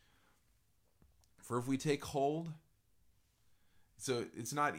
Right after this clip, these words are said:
it's not one or the other. You know, there's theological bents. Don't worry about those.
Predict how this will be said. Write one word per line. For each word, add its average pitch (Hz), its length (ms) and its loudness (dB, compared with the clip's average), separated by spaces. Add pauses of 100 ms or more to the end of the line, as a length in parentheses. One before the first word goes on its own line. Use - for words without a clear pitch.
it's 117 300 -6
not 139 260 2
one 143 220 -2
or 156 80 0
the 131 160 -2
other. 101 340 -2 (1500)
You 104 160 -6
know, 85 280 -8 (140)
there's 107 200 -4
theological 139 580 4
bents. 98 520 -4 (1800)
Don't 127 200 -4
worry 139 220 2
about 87 300 -4
those. - 480 -14